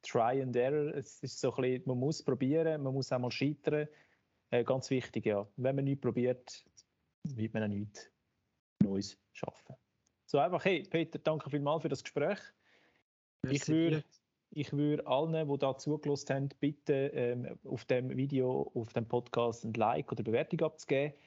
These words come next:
Speaker 1: Das würde mich sehr freuen. Gebt Input, Fragen bitte unten in die Kommentarfelder, soweit das möglich ist dir. Wir tun die sehr gerne beantworten. Der Peter wird da sicher noch einmal noch ein bisschen reinschauen. Und, äh, ja, dann wünsche ich allen einen ganz guten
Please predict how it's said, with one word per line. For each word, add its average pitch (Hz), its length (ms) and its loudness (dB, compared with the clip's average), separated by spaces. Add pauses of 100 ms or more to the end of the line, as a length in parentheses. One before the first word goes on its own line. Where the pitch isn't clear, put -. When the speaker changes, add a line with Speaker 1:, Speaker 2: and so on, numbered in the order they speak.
(180)
Speaker 1:
Das 110 140 -10
würde 120 140 0
mich 123 100 -4
sehr 117 180 0
freuen. 147 460 0
Gebt 127 280 0
Input, 160 440 0
Fragen 143 540 0
bitte 139 420 2
unten 135 220 0
in 135 60 -2
die 123 140 -2
Kommentarfelder, 139 1080 0
soweit 127 420 -4
das 123 180 -2
möglich 131 340 -2
ist 131 240 -2
dir. 127 220 0 (540)
Wir 120 240 2
tun 117 180 0
die 113 260 2
sehr 110 240 0
gerne 110 220 2
beantworten. 151 560 -2
Der 139 80 -12
Peter 113 320 -2
wird 107 160 -2
da - 60 -6
sicher 98 300 -8
noch 101 100 -4
einmal 98 480 -2
noch 101 240 -4
ein 98 100 -2
bisschen 185 300 2
reinschauen. 185 240 0 (640)
Und, 113 380 2
äh, 101 100 4
ja, 156 180 2
dann 123 140 -2
wünsche 127 220 -2
ich - 60 -6
allen 123 200 2
einen 120 180 -6
ganz 123 240 -2
guten - 240 -4